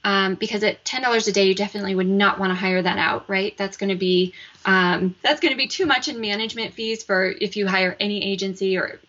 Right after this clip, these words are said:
even your cousin to do it. You know, it's just, it's, it's just not worth it for ten dollars a day. Once you get into kind of thousands of dollars, then you definitely wanna think about hiring it. Um, and I will say for Google AdWords, you probably wanna think about hiring that out as well, 'cause it's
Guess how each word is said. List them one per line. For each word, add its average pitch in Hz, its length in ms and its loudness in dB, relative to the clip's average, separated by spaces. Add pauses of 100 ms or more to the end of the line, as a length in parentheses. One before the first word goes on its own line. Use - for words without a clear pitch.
even 196 180 -6
your 180 240 0 (260)
cousin 220 360 0
to 202 80 6
do 196 120 6
it. 196 140 4
You 220 80 0
know, 208 120 2
it's 202 200 -2
just, 208 220 -4
it's, - 180 -8 (420)
it's - 220 0
just 233 160 -2
not 196 200 2
worth 185 180 2
it - 120 -8
for 202 80 -10
ten 196 200 -6
dollars 185 260 -2
a 185 60 -6
day. 196 240 0
Once 226 200 -2
you 262 60 -6
get 226 140 2
into 202 340 2 (300)
kind 214 200 2
of 190 120 0
thousands 208 640 0
of 254 180 -6
dollars, 262 460 -2
then 208 340 -4
you 208 160 -6
definitely 190 380 -4
wanna 185 240 2
think 185 160 -2
about 180 240 0
hiring 220 400 0
it. 220 100 0 (540)
Um, 190 400 2 (600)
and 226 120 2
I 220 60 2
will 214 140 -2
say 196 420 0
for 208 100 -4
Google 190 580 0
AdWords, 196 440 -2
you 196 80 -8
probably 196 600 -2
wanna 190 280 -2
think 185 160 -2
about 185 220 2
hiring 185 360 0
that - 180 2
out 190 240 0
as 196 200 -6
well, 196 200 2
'cause 196 160 -12
it's 185 200 -14